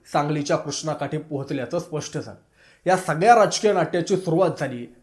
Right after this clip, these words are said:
त्या आमदार रोहित पवार यांच्या एका विधानामुळं. रोहित पवार यांनी बारामतीतील गावकी आणि भावकी या वादाला थेट कृष्णाकाठी फोडणी दिली. त्यांनी अजितदादांना उद्देशून, "तुम्ही गावकीचा विचार करता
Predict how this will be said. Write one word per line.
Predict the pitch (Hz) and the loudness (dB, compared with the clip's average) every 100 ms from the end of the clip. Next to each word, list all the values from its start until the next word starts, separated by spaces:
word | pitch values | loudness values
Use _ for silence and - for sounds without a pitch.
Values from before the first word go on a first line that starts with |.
| - | 0
त्या | 165 | 2
आमदार | 143 143 147 | 2 0 -2
रोहित | 143 180 254 | 2 2 4
पवार | 180 160 139 | 4 2 2
यांच्या | 131 127 160 | -4 -2 -2
एका | 160 | 0
विधानामुळं. | 156 123 143 117 107 - _ - - - | -4 -6 -12 -12 -16 -20 _ -4 -4 -2
रोहित | 147 214 269 233 | 2 4 4 2
पवार | 196 196 | 2 2
यांनी | 190 214 | 2 2
बारामतीतील | 175 170 180 170 180 185 165 - | 2 2 2 0 -2 -4 -4 0
गावकी | 147 156 202 135 127 - - | 0 0 -2 -2 -6 -16 -10
आणि | 127 | -10
भावकी | 120 - 196 208 - 147 127 - _ | -10 -2 2 2 2 -4 -6 -12 _
या | 151 156 | 0 2
वादाला | 139 135 143 | 0 -2 -2
थेट | 139 - 214 - - - - | -2 4 4 4 -6 -20 -10
कृष्णाकाठी | 151 - 156 135 131 165 | -6 -2 -4 -2 -2 -4
फोडणी | 160 156 147 143 | -2 -4 -2 -4
दिली. | 123 - - _ _ _ | -8 -14 -20 _ _ _
त्यांनी | 208 226 | 6 8
अजितदादांना | 233 196 226 214 214 214 | 8 8 4 6 4 2
उद्देशून, | 202 180 208 - 143 127 | 0 0 -2 0 -4 -6
"तुम्ही | - _ 180 175 | -16 _ -2 0
गावकीचा | 156 151 147 214 233 | 2 0 0 0 2
विचार | 190 185 170 | 2 2 0
करता | 156 147 135 117 | 0 -4 -4 -6